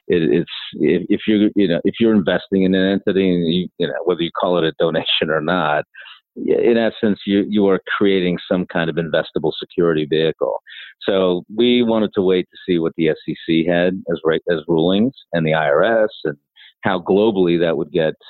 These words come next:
uh, how that would evolve. And that's happened. So that's good. I mean, you've got some definition now. And, and so I think that that's number one. So that being said, when people look at things like tokenization, the, and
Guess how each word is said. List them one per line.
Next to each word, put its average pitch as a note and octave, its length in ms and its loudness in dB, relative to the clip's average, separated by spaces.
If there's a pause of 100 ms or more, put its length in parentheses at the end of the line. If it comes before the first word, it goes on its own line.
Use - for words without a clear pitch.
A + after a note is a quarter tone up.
(180)
uh, D#2 260 -2
how F#2 120 0
that E2+ 180 0
would E2 140 -2
evolve. D2 420 0
And F2+ 100 0
that's A2 200 -2
happened. - 480 -4
So - 100 -4
that's F#2 260 0
good. - 240 -4
I D#2+ 60 -8
mean, D#2+ 120 -6
you've D#2+ 180 -6
got F#2 280 -2
some F2+ 140 -2
definition D#2+ 560 -4
now. D#2 380 0
And, C#2+ 240 -4 (420)
and E2+ 160 -4
so F2+ 140 0
I E2 80 -2
think E2+ 240 -4
that F2 160 -2
that's E2 280 -2
number D#2+ 300 0
one. D2 380 -2 (100)
So E2 400 2
that G#2+ 240 0
being G#2 380 2 (160)
said, D2 320 0 (480)
when F2+ 160 0
people G#2 340 2
look F#2+ 160 0
at F2 160 0
things F2 280 0
like D#2 160 0 (120)
tokenization, E2+ 1040 -2 (500)
the, F#2+ 320 2
and F2 240 0